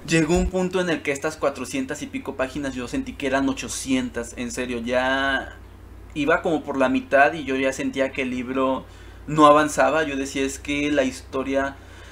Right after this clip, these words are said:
tiene sus altibajos", ¿no? El libro, cuando pasan cosas importantes, te deja así hasta arriba, hasta el tope, interesado, o sea,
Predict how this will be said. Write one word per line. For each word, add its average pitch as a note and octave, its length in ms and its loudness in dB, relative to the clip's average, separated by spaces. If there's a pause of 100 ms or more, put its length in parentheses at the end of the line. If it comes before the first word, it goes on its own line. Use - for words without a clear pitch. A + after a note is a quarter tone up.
(400)
tiene F#3+ 460 0
sus E3 380 -4
altibajos", C3+ 880 0
¿no? D3 260 -4 (100)
El C3 300 0
libro, D#3+ 640 -2 (200)
cuando C3+ 520 0
pasan E3 400 0 (100)
cosas D3+ 500 -4
importantes, C3+ 1000 -4 (120)
te B2+ 140 -6
deja A#2+ 240 -6
así C#3 320 -8
hasta C3+ 280 -2
arriba, B2+ 320 -6
hasta C#3+ 120 -8
el A#2+ 120 -6
tope, B2+ 260 -6
interesado, C3 720 -4
o D3 80 -6
sea, C3 300 -6